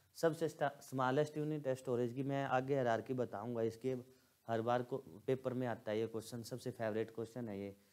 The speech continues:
यूजीसी net एनटीए का, कि जो memory की hierarchy क्या है, कैचे memory पहले आएगी, Time क्या उसका, speed क्या है, कैचे, RAM, ROM,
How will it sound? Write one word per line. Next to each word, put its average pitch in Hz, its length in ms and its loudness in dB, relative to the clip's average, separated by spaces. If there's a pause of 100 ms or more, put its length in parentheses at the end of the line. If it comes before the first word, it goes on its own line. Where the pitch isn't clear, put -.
(220)
यूजीसी 117 300 0
net 113 220 -2
एनटीए 110 360 -2
का, 110 100 0
कि 131 120 -2
जो 123 140 2
memory 131 440 2
की 131 140 0
hierarchy 113 460 0
क्या 110 220 0
है, 104 220 -2 (360)
कैचे 123 280 2
memory 123 400 2
पहले 120 320 2
आएगी, 107 380 2
Time 117 380 0
क्या 107 200 2
उसका, 107 280 -2
speed 113 340 -2
क्या 110 120 0
है, 104 80 0
कैचे, 113 460 0
RAM, 110 320 -2
ROM, 110 380 -4